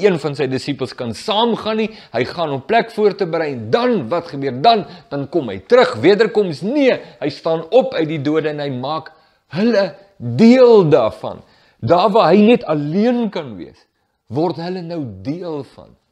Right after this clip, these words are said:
En dis waar. Die Vader. "Ek is die weg." Waarheen?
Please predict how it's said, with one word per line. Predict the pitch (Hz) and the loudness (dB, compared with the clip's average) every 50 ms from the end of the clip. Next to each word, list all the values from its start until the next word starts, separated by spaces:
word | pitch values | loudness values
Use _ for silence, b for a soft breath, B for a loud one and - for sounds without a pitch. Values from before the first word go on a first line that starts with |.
| _ - | _ -16
En | 113 110 98 | -16 -10 -8
dis | 135 156 123 110 101 | -8 -8 -8 -12 -12
waar. | 101 117 101 104 92 82 82 _ _ _ _ _ _ _ _ _ _ _ _ _ _ _ _ _ _ _ _ _ _ _ _ | -12 -12 -12 -12 -16 -20 -20 _ _ _ _ _ _ _ _ _ _ _ _ _ _ _ _ _ _ _ _ _ _ _ _
Die | - 117 117 101 | -16 -16 -16 -16
Vader. | - - - - - _ - _ _ _ _ _ _ _ _ _ _ _ _ _ _ _ _ _ _ _ _ _ _ _ _ _ _ _ _ _ | -16 -18 -18 -18 -20 _ -20 _ _ _ _ _ _ _ _ _ _ _ _ _ _ _ _ _ _ _ _ _ _ _ _ _ _ _ _ _
"Ek | - 127 127 - | -10 -10 -8 -8
is | 143 131 | -10 -8
die | - 127 | -6 -8
weg." | 110 95 113 113 113 110 - - - _ _ _ | -6 -6 -6 -6 -6 -8 -10 -16 -20 _ _ _
Waarheen? | - 104 110 135 143 147 151 160 175 196 202 175 117 92 | -12 -4 -2 0 0 2 2 2 2 2 2 0 -4 -10